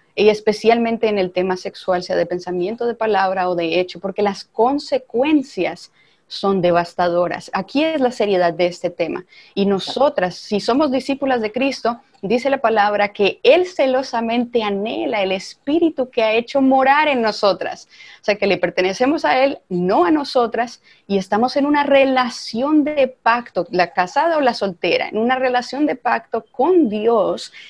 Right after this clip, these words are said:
sellada al precio de Cristo. Y esto, esto no es cualquier cosa.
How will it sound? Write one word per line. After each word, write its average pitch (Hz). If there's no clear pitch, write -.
sellada 220
al 233
precio 233
de 170
Cristo. -
Y 220
esto, 302
esto 277
no 254
es 247
cualquier 170
cosa. -